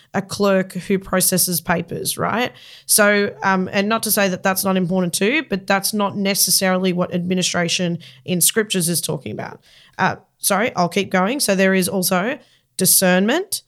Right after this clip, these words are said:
exhortation, which means encouragement, but it's more than just, "Hey, you're so good looking." Like, <sighs> actually, I've, I don't know if I've ever said that to someone, but it's, it, it, it's an exhortation is, like, an encouragement that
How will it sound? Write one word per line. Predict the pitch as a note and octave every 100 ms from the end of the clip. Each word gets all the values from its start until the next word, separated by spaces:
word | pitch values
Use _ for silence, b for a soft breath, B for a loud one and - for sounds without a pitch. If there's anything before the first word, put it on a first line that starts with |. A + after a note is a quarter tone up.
| _ _ _ _ _ _ -
exhortation, | F3 E3 G3 F#3+ - F3 C4+ B3 E4+ F4
which | F#3+ F#3+ - -
means | G3 G3+ G3+ F#3+
encouragement, | - F#3 E3+ - F3+ G3 F#3 C4 D4+
but | G#3
it's | G3 F#3+ G3+
more | G3+ G#3 G#3
than | G#3 F#3+
just, | F#3+ - - b b b b b
"Hey, | - F4 F4 D4+
you're | C#4+ F4
so | - F#4 F4 F4
good | E4 D#4
looking." | E4+ E4 C#4+ B3+ G3+
Like, | F#3 G3 F#3 - - -
<sighs> | F#3+ - -
actually, | G#3+ - F#3
I've, | G3+ G3 -
I | - F#3+
don't | C4
know | G#3+
if | G3 F#3
I've | F3
ever | F3
said | E3 -
that | G3+
to | -
someone, | - G3+ B B B -
but | A3+
it's, | - B3 - - -
it, | A3+ A#3
it, | A#3 A#3
it's | A3+ B3
an | A#3
exhortation | G#3+ F#3+ A3+ A#3+ G#3 G#3+ - A3+
is, | G3
like, | G3 F#3
an | G3
encouragement | F3+ - A3 A#3 A3 G#3+ G3+
that | F#3+ F#3